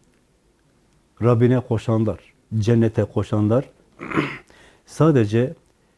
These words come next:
evet, rahmet olur, dua olur, nimet olur, hidayet olur,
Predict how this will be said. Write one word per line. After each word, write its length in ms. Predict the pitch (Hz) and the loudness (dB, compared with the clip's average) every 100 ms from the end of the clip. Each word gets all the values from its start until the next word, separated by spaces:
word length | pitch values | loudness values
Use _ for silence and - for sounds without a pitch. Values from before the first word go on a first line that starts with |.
| _ _ _ | _ _ _
evet, 120 | - - - | -16 -14 -4
rahmet 480 | 110 101 127 135 104 | -2 0 0 0 -2
olur, 360 | 85 - _ _ _ - 110 | -6 -8 _ _ _ -8 -2
dua 360 | 101 117 117 127 | 0 0 0 -2
olur, 400 | 104 90 85 - - | -2 -6 -8 -18 -6
nimet 520 | 117 120 110 123 123 | 0 4 4 2 0
olur, 240 | 104 90 85 _ - | -4 -6 -10 _ -4
hidayet 460 | 113 110 113 131 127 | -2 0 0 -2 -2
olur, 240 | 95 87 | -6 -8